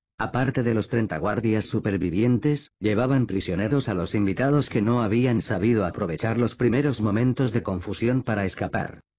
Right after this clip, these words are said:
Puesto que todos pertenecían a familias importantes de la ciudad, César esperaba utilizarlos como rehenes.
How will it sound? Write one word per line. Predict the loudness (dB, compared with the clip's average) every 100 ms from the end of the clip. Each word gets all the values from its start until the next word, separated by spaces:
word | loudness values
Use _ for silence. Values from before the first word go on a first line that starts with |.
| _ _ _
Puesto | -2 0 -2
que | -2 -2
todos | 0 0 0
pertenecían | 0 0 -2 0 2 2 2
a | 0
familias | 0 2 2 2 2
importantes | 0 2 0 0 -2 0 0
de | 0
la | -2
ciudad, | -2 -2 -2 -4 _
César | 0 2 2 2
esperaba | 0 0 0 2 0
utilizarlos | 0 -2 -2 -2 -2 0 0 0
como | -2 0
rehenes. | 0 -2 -4 -8 -16